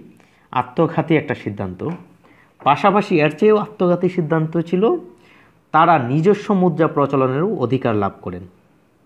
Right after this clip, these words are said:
সম্রাট ফররুখ শিয়ারের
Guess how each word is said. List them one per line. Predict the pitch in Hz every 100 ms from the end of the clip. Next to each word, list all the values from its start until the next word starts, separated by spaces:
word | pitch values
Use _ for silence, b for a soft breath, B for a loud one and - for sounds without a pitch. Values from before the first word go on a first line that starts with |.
| _ _ _ _ _ _ _ _ _ b b b b b b b b b _ -
সম্রাট | - 160 165 185 180
ফররুখ | - 170 180 180
শিয়ারের | - 170 175